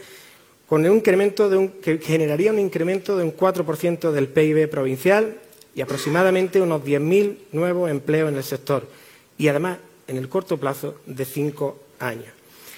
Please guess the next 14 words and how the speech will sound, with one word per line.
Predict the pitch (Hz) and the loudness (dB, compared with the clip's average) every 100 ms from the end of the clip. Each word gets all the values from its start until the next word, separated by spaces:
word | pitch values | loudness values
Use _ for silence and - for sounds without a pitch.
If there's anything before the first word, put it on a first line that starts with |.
| - | -12
Ese | 151 180 | -4 -2
crecimiento | 175 175 175 214 208 190 | -2 2 4 4 4 2
previsto | 175 190 - | 2 0 0
de | 170 | 0
empresas | 156 170 160 147 | 0 -2 0 -2
tic | 175 165 | 2 2
en | |
Granada | 151 180 214 240 233 - - _ - | 2 2 2 2 -2 -14 -20 _ -14
sería | 127 139 | -2 2
del | 147 139 | 2 2
veinte | 135 202 202 | 4 2 2
por | 160 147 | -2 -4
ciento | 151 160 165 180 | -2 -4 0 0
anual | 196 160 156 | 2 2 2